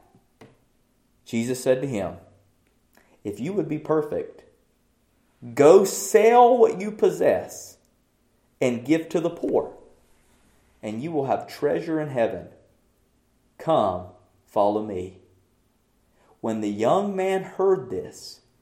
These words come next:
he went away sorrowful, for he had great possessions.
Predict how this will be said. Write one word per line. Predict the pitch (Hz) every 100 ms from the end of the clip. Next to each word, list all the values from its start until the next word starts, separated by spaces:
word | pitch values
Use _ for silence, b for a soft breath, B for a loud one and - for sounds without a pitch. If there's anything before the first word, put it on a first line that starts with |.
| _ _ _ _ _
he | - 117
went | 107 110 170 208 - -
away | 165 151 147 151 143
sorrowful, | 139 - - - 131 147 135 110 92 - 87 - - _ _ _ _ _ _ _ _ _ _
for | 95
he | - 127
had | 117 107 104 101 -
great | 92 90 90 -
possessions. | 85 - - - -